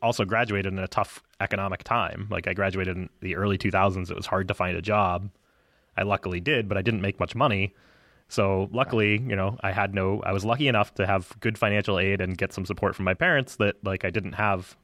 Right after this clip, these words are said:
Speaker 1: these crushing <laughs> student loans hanging over me for ten, twenty years.
Speaker 2: That's always good. Yeah.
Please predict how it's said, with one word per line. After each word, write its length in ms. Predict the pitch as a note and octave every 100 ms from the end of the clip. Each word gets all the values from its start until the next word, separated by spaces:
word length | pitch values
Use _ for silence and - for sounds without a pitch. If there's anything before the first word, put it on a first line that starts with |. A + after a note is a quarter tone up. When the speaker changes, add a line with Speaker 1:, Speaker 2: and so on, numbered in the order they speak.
| _ -
Speaker 1:
these 140 | G2+
crushing 500 | - - - F#2+ F#2 -
<laughs> 60 | -
student 380 | - G#2 F#2
loans 260 | G#2+ G#2 F#2
hanging 240 | G#2 F#2 F#2
over 120 | F#2
me 140 | F#2
for 160 | F#2+ G2+
ten, 300 | - F2 F2+
twenty 240 | F#2 F#2
years. 320 | F#2+ F2 - - _ _ _ -
Speaker 2:
That's 180 | G#2
always 260 | F#2 F#2+ F#2
good. 220 | E2+ E2 - -
Yeah. 200 | F2